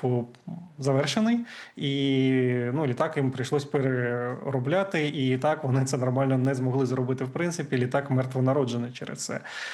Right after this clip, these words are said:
Відносно військово-транспортної авіації, то, е, в них є величезні проблеми, знов-таки, щоб зробити щось нове.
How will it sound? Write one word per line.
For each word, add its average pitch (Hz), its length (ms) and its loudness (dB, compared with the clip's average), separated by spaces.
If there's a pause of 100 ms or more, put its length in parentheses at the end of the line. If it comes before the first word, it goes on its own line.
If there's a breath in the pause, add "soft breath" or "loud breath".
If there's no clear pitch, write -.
(200 loud breath)
Відносно 143 540 2
військово-транспортної 151 920 2
авіації, 127 440 0
то, 127 1160 2 (140)
е, - 40 -14 (460)
в 165 60 2
них 151 180 2
є 156 120 4
величезні 147 460 4
проблеми, 131 420 2
знов-таки, 135 380 -2
щоб 139 260 -2
зробити 135 420 0
щось 131 300 -2
нове. 135 380 0